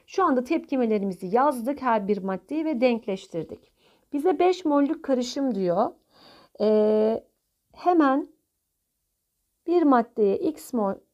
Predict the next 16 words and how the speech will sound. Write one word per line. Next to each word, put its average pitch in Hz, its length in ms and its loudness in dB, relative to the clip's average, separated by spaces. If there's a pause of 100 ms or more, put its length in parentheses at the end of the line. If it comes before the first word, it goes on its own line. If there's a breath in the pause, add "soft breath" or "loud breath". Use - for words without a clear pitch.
(720)
derken 226 640 2
diğer 294 340 6
maddeye 226 760 -2 (140)
beş 339 380 0 (180)
eksi - 480 -6
x - 420 -12
mol 180 300 -2
diyeceğim. - 500 -8 (800 soft breath)
Ve 240 140 4
bana 349 240 2
sadece 330 580 2
karbondioksitleri 277 1300 0
verdiği 240 480 2
için 311 420 -8
sadece 339 600 -10
karbondioksitlerin 285 1600 -4